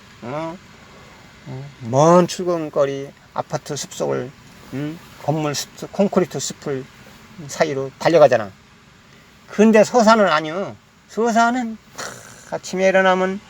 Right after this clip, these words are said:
가야산에서 떠오르고, 어, 부춘산에서 떠오르는 그 산소 공급소의 그 소나무의 그 시원한 공기바람이 쫙 나오면서, 하늘은 파란데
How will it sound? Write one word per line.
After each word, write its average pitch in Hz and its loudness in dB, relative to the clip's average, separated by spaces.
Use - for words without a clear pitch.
가야산에서 180 6
떠오르고, 175 -4
어, 151 -14
부춘산에서 170 0
떠오르는 156 -6
그 156 -14
산소 214 0
공급소의 160 -6
그 147 -6
소나무의 156 -4
그 143 -6
시원한 165 -2
공기바람이 151 -2
쫙 - -14
나오면서, 151 0
하늘은 196 2
파란데 156 2